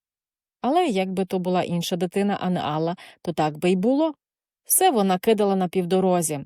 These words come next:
Танцювати не хотіла, бо далеко їздити, співи кинула, англійську так сяк ходила, і то, скільки вона мені нервів потріпала, що не може слова запам'ятати.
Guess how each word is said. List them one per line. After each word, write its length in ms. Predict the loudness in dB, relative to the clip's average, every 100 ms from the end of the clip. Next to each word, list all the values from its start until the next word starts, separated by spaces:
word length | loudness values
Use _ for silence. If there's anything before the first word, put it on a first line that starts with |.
| -14 -4
Танцювати 540 | -2 2 2 2 -4
не 140 | -8
хотіла, 540 | -8 -8 -2 0 2 2
бо 160 | 0
далеко 400 | 0 0 -2 -4
їздити, 600 | 0 2 2 0 -2 -4 -6 -18 -8
співи 480 | -8 0 4 6 4
кинула, 520 | 4 4 4 0 0
англійську 580 | -2 0 0 0 0 -2
так 220 | -2 -2
сяк 300 | 0 0 -2
ходила, 500 | -2 0 2 2 0 -4 -18 -8 -2
і 120 | -2
то, 320 | 4 4 6
скільки 420 | 2 0 0 0
вона 240 | 0 0 2
мені 240 | 2 2
нервів 440 | 2 2 2 0
потріпала, 680 | 0 -2 -2 0 2 2 0 -4 -16
що 200 | 0 2
не 80 | 4
може 300 | 2 2 2
слова 380 | 2 2 2 0
запам'ятати. 800 | -2 -4 -4 -2 -4 -6 -8